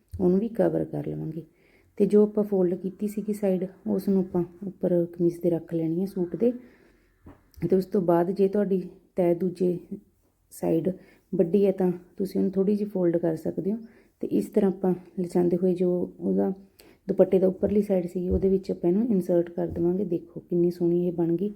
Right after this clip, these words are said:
ਤੇ ਆਪਾਂ ਨੂੰ ਪਤਾ ਹੈ ਵੀ ਇਹ ਦੁਪੱਟੇ ਦੇ ਵਿੱਚ ਕਿਹੜਾ ਸੂਟ ਹੈ ਤੇ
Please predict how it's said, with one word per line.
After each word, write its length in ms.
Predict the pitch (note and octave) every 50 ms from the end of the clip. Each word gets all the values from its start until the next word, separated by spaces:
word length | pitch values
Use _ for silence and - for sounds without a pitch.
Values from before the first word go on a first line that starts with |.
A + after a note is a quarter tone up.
| - - - _ _ _ -
ਤੇ 40 | A3+
ਆਪਾਂ 180 | A3 A3 A3+ A3
ਨੂੰ 80 | G#3+
ਪਤਾ 220 | G#3+ G#3 G3 G3+ G3+
ਹੈ 140 | G3 G3
ਵੀ 160 | F#3+ F3+ F#3+ F#3+
ਇਹ 140 | G3 G3+
ਦੁਪੱਟੇ 420 | F#3 G#3 G#3 - G3 G3+ - F#3+ F3+
ਦੇ 100 | F3+ F3+
ਵਿੱਚ 220 | F3 E3+ - F#3 F3 F3 - - -
ਕਿਹੜਾ 260 | - F3+ F3 F3+ F#3+
ਸੂਟ 300 | F#3+ - G3+ F#3+ F3+ -
ਹੈ 120 | G#3 A3+ A#3 - - _ _ _ - - _ _ _ _
ਤੇ 60 | -